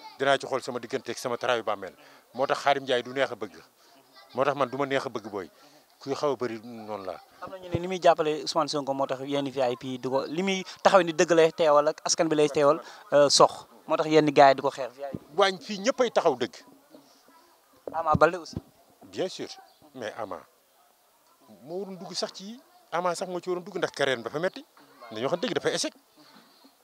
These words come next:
Speaker 1: Combat moo tax koo ci gis nga yi ñuy def nii, ñàkk gëm seen bopp ak ñàkk doylu.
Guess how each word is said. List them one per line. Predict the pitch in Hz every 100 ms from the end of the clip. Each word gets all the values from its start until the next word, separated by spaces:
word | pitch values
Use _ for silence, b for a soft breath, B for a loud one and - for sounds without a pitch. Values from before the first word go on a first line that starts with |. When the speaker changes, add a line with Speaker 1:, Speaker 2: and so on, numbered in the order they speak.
| _ _ _
Speaker 1:
Combat | - 147 180 - _ _ _ _
moo | 139
tax | 175 - _ 143 143 135 b b _ -
koo | 214
ci | - 165
gis | 147 208
nga | 226
yi | 208 196
ñuy | 190
def | 160
nii, | 120 117 - _ 117
ñàkk | 190 - 147
gëm | 165
seen | - 147
bopp | 123 -
ak | 151
ñàkk | 143 147 147
doylu. | 123 107